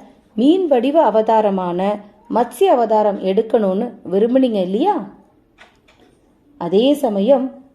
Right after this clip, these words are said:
தமிழக மன்னரான சத்யவிரதன் ஒருத்தர், அவரு ஆத்துல நீர்ல தர்ப்பணம் செஞ்சிட்டு இருக்கும்போது அவரோட கூப்பிய கைகள்ல இருந்து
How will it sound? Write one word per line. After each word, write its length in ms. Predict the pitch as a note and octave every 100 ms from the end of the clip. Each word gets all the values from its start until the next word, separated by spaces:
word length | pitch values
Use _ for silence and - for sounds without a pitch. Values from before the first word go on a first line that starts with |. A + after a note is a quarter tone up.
| _
தமிழக 520 | - A3 D#4 F#4+ F#4 C4+
மன்னரான 760 | F#3+ G3+ A3+ G#3 F#3+ A3 A3+ - _ -
சத்யவிரதன் 720 | C4+ C4+ C4+ F4+ A#3+ F3+ F3+ D4
ஒருத்தர், 420 | G#3 F#3 F#3 - - _ _ _ -
அவரு 540 | F#3 G3+ A3+ A#3+ - - _ -
ஆத்துல 600 | A#3 F4 E4+ A#3 F#3+ C4+ - -
நீர்ல 520 | G3+ C#4 F#4 C#4+ F#3+ F#3 - -
தர்ப்பணம் 440 | G3+ G#3+ - F4+ D4+
செஞ்சிட்டு 160 | G#3+
இருக்கும்போது 880 | G#3 G3+ G3 F3 F3 F#3 C4+ B3 - - _ _
அவரோட 520 | F#3+ A#3 C4 A#3 G#3
கூப்பிய 480 | G#3 D#4 F4 F4 E4+
கைகள்ல 480 | - G3 G3+ G#3+ F#3
இருந்து 600 | E3+ F3 F3 A3+ B3+ -